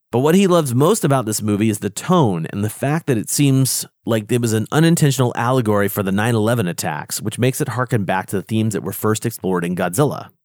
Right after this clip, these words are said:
I don't believe that the connection to nine eleven was unintentional, Michael. That was absolutely on purpose. If the nineteen ninety-eight Godzilla were more like this, it would have been a greater film than the massive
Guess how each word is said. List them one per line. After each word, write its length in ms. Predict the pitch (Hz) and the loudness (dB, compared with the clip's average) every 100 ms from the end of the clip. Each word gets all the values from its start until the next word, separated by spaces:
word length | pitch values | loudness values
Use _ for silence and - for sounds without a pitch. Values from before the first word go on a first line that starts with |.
| _ _ _ _ | _ _ _ _
I 120 | - | -8
don't 320 | 104 127 156 | 0 0 2
believe 520 | 143 139 131 131 127 107 | 2 2 4 4 2 0
that 140 | 104 | -2
the 80 | 107 | -4
connection 540 | - 120 113 - 110 | -2 0 0 -2 -4
to 100 | 104 | 0
nine 240 | 101 101 101 | 0 2 2
eleven 340 | 101 85 87 | 0 0 -2
was 200 | 82 82 | -4 -4
unintentional, 600 | - 110 135 - 208 104 92 | 0 2 4 2 0 0 0
Michael. 420 | 87 95 113 117 | 0 0 -2 0
That 220 | 101 131 | -2 -2
was 180 | 143 139 | -4 -6
absolutely 640 | - 127 123 123 120 82 104 | -2 -2 0 0 0 0 -2
on 260 | 92 95 | -2 -4
purpose. 540 | 90 95 - 76 - - _ _ - | -4 -6 -6 -8 -10 -12 _ _ -6
If 160 | 110 | -4
the 80 | 120 | -2
nineteen 360 | 120 139 147 147 | 0 2 4 4
ninety-eight 500 | 143 135 131 156 - | 6 4 4 0 2
Godzilla 440 | 131 123 117 120 | 0 0 2 4
were 100 | 110 | 4
more 280 | 113 180 269 | 4 4 4
like 200 | 196 170 | 2 2
this, 300 | 143 143 - | 2 2 2
it 80 | 113 | 0
would 160 | 123 | 2
have 100 | 214 | 2
been 120 | 208 190 | 2 0
a 40 | |
greater 380 | 143 123 127 139 | 0 0 2 2
film 400 | - 131 131 127 | 0 2 2 2
than 140 | 107 | 2
the 100 | 104 | 0
massive 580 | 101 104 110 113 110 104 | 0 0 -2 0 0 -2